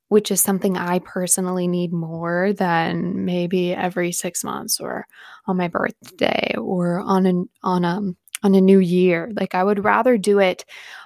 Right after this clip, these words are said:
more on a monthly basis because that way I can really, <sighs> it may sound witchy, use the energies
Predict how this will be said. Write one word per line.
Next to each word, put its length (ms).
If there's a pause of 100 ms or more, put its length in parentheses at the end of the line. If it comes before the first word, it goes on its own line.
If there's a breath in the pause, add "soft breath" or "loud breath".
(120)
more 640
on 100
a 40
monthly 340
basis 560
because 760 (440 loud breath)
that 260
way 420
I 80
can 280
really, 520 (140)
<sighs> 380
it 60
may 180
sound 360
witchy, 440
use 300
the 200
energies 680